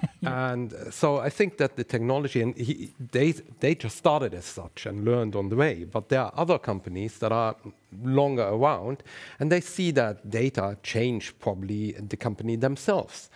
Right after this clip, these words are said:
Speaker 2: So, uh, for instance, uh, an, a Waterschap or other organizations really have to ask themselves, "What is it,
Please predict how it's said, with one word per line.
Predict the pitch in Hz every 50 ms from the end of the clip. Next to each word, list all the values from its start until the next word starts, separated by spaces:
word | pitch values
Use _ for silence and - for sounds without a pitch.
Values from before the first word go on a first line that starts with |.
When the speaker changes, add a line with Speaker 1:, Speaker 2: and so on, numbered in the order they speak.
| - - - - - - - _
Speaker 2:
So, | - - - 151 139 139 135 131 127 123 98 - 123 127 123 117 107 95 78 85
uh, | 120
for | - - 156 139
instance, | 127 135 - - - 127 117 107 - -
uh, | 120 113 113 110 107 95 -
an, | - 113 117 120 120
a | - 127
Waterschap | 127 117 120 120 127 139 - - 127 - - 131 127 117 - -
or | - - 123 123 117 117 -
other | 135 135 123 131 127 120 117 113 - -
organizations | 127 131 120 127 127 123 117 - 135 135 127 - 139 113 - -
really | 190 262 254 170
have | 139 131 -
to | - - 123
ask | 120 123 - -
themselves, | - 123 113 - 131 117 107 - - - - - - _
"What | - 117 120 131 - - 208
is | 226 208 202 -
it, | 143 117